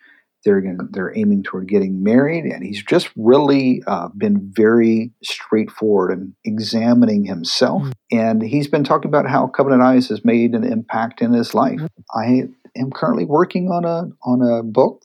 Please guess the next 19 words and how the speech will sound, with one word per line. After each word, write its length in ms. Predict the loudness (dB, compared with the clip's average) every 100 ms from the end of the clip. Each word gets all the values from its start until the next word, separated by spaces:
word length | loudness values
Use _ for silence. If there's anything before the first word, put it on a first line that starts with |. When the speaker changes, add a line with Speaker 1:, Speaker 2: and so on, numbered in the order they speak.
| 0
Speaker 1:
that 200 | 0 0
is 320 | 0 0 0
aimed 260 | 0 2 0
at 100 | -4
helping 360 | -4 -2 -4
pastors 800 | -4 -4 -4 -2 -2 -4 -6 -12 _
better 320 | -2 -2 0
understand 560 | 0 0 0 0 0 0
the 80 | -2
impact 400 | -6 -8 -10 -10
of 40 |
pornography. 580 | -12 -8 -8 -8 0 0
Speaker 2:
Fantastic. 720 | 0 -4 -10 -10 -12 -20 -20 _ _ -6
Speaker 1:
Um, 220 | -6 -6 -10
how 420 | -14 -2 2 2
they 240 | 4 2 0 -4
have, 320 | -8 -8 -10 -12 -20 _ _ -6
their 340 | -4 -4 -6 -4
efforts 640 | -2 0 0 -2 -10 -12